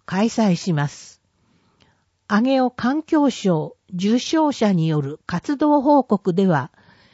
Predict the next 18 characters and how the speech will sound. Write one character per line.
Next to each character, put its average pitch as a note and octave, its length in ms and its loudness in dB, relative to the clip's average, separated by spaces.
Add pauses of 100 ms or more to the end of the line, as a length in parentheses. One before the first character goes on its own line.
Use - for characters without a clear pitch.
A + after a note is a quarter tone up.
(420)
三 G#3 200 2
井 C4+ 300 -2
区 E3 360 -6
自 G#3 180 -2
治 - 160 -12
会 A#3+ 260 0
が C#3 160 -2
取 G#3+ 280 -2
り - 20 -12
組 C#4+ 260 -4
み C4 60 -2
を B3 100 0
紹 G3 280 -2
介 F3 220 0
し D#3+ 200 -4
ま D3 160 -2
す。 - 340 -20 (1120)
時、 F#3 480 -4